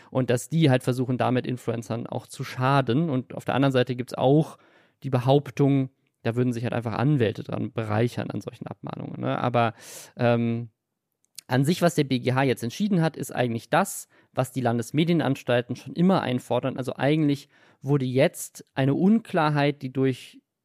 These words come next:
den, dieses unlautere Wettbewerbgesetz, ähm, geschaffen wurde, äh, oder die da war deswegen, wurde jetzt ausgeräumt. Und jetzt, das, was ich jetzt jedem Influencer oder jeder Influencerin empfehlen würde, ist,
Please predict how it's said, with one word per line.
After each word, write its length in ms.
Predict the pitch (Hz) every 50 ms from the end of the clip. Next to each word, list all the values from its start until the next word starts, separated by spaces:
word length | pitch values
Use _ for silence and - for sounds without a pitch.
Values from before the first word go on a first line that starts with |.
| _
den, 560 | - - 104 - 135 127 123 120 117 117 131 - _ - -
dieses 220 | 165 139 131 -
unlautere 480 | - 160 170 160 139 135 - 135 123 123
Wettbewerbgesetz, 920 | - - - 160 127 127 127 - - 131 120 120 127 - - - - - - -
ähm, 280 | - 127 123 123 123 -
geschaffen 460 | - - - 131 135 - 139 131 123
wurde, 400 | 123 117 120 123 127 143 165 180 - _ _ _ _ _ _ _ _ _ -
äh, 180 | - 127 123 120
oder 180 | 131 127 117 117
die 120 | 120 120
da 240 | - 120 117 139 147
war 120 | 131 123
deswegen, 560 | 113 117 - - - 117 120 123 135 143 135 -
wurde 160 | 139 139 139
jetzt 340 | 135 151 170 - - - -
ausgeräumt. 720 | 143 143 170 185 - - - 165 170 190 196 208 208 -
Und 100 | - 156
jetzt, 360 | 131 156 233 - - - - _ _ _ _
das, 340 | - - - - 151 - -
was 220 | - 147 147 147
ich 120 | - 214 -
jetzt 160 | 233 165 -
jedem 240 | 156 180 190 165 160
Influencer 320 | 185 - - 156 151 147 139
oder 60 | 143
jeder 160 | 151 156 143
Influencerin 380 | 151 151 - 139 - 135 123 123
empfehlen 380 | 131 - 185 190 165 131 120
würde, 160 | - 113 117
ist, 280 | - 131 131 - - _